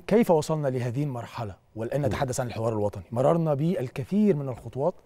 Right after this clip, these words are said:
Speaker 1: وصولا لأن نتحدث الآن عن الحوار الوطني، لأن فكرة الحوار الوطني في ظل،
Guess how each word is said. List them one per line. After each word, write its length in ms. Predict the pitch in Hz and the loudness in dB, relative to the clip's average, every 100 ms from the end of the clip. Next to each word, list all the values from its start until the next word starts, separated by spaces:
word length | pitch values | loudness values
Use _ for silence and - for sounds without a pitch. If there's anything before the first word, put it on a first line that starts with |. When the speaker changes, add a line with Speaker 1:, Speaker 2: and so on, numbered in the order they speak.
| - - - | -20 -20 -10
Speaker 1:
وصولا 500 | 143 214 208 165 131 - - - - | 0 4 4 2 -2 -8 -20 -16 -4
لأن 680 | 139 190 202 - - 131 | 2 4 4 2 -4 -4
نتحدث 420 | 139 - 196 175 135 | -4 0 0 0 -2
الآن 160 | 147 | -4
عن 120 | 135 | -4
الحوار 220 | 127 123 131 | -4 -2 0
الوطني، 340 | 110 104 98 - - - - | 0 -4 -8 -12 -20 -20 -4
لأن 280 | 113 196 233 | 2 6 6
فكرة 240 | 269 269 220 | 4 -2 -2
الحوار 220 | 190 214 | 0 2
الوطني 420 | 190 165 135 101 - _ _ _ _ _ | 4 4 2 -6 -14 _ _ _ _ _
في 380 | - 190 196 180 151 | -4 0 0 0 0
ظل، 500 | 165 240 254 220 | 4 4 4 2